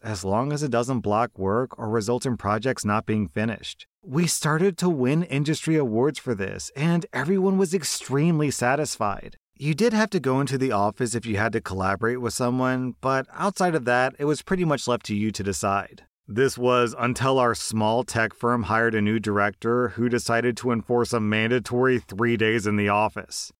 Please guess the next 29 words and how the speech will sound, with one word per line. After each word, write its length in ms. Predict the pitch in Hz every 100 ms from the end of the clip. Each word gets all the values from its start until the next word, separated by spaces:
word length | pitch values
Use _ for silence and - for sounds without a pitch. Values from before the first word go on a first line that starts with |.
| _ -
Now, 380 | 127 165 160
during 400 | 127 - 117 180
the 80 | 190
past 460 | 165 - 107 120 -
three 180 | 123 120
years 300 | 101 113 -
that 100 | 131
we 100 | 110
worked 280 | 104 107
from 160 | - 107
home, 480 | 98 101 127 139 127
most 380 | - 95 127 143
people 280 | 196 185 185
moved 300 | 123 143 139
out 140 | 143
of 80 | 143
cities 400 | - 120 151 135
and 140 | 127
bought 220 | 113 123 92
houses, 680 | 98 131 - - - - -
sent 260 | - 143 147
their 100 | 160
kids 280 | - 143
to 100 | -
school 380 | 139 - 120 139
in 80 | 131
a 100 | 113
new 160 | 110 123
town, 500 | - 107 117 139